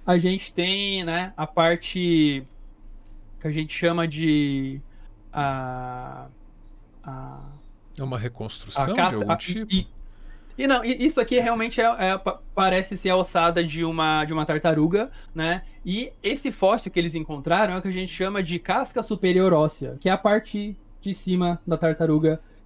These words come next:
Speaker 1: que é óssea, né? E esse fóssil é muito incrível porque, geralmente, os filhotes de tartaruga, eles têm os ossos muito frágeis.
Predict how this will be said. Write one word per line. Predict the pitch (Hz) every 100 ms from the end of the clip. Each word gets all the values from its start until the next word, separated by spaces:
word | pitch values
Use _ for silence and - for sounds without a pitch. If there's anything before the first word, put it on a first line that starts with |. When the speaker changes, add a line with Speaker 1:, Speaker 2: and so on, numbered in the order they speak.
| -
Speaker 1:
que | 165
é | 160
óssea, | 139 139 - 131 127 - - -
né? | 151 147 151 - - - - -
E | 170
esse | 233 -
fóssil | 214 233 233
é |
muito | 202 220
incrível | 226 202 202 214
porque, | - 208 - - 196 196 190 190 -
geralmente, | 160 247 214 180 247 175
os | 151
filhotes | - 170 147 - -
de | 160
tartaruga, | 160 147 143 143 220 196 131 -
eles | 151 160
têm | 190
os | 196
ossos | 185 - 185
muito | 180 190
frágeis. | 226 185 165 165 127 - -